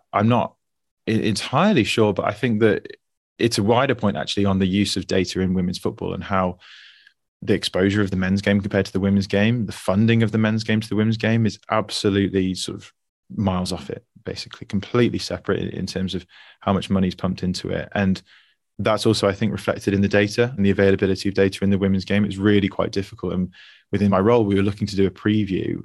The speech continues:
for, uh, basically the best players coming into the Women's Euros. And to cut a very long story short, we weren't able to do it because we didn't have access to enough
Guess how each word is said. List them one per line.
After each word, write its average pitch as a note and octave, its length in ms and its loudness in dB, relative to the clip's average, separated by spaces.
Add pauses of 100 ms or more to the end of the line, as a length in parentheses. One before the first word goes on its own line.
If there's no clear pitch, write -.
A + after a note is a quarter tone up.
for, F#2 580 -2 (340)
uh, - 60 -14 (160)
basically F#2 400 -4
the A2 100 -2
best G#2+ 280 -2
players F#2+ 320 0
coming F#2+ 260 -4
into F2+ 320 -4
the F#2 120 -4
Women's F2 260 -4
Euros. F#2 500 -4
And G2+ 200 0
to G2+ 100 -6
cut - 200 -2
a G2 60 0
very G#2 280 2
long F#2 180 0
story G2 220 0
short, F#2 320 0
we F#2 360 -2 (160)
weren't G2+ 240 0
able F#2+ 240 0
to F#2 120 -8
do G2 180 4
it D#2 140 -4
because F2 280 -8
we F#2 80 -6
didn't - 200 -6
have F2 160 -4
access F2 340 -6
to F#2 100 -6
enough F#2 380 -4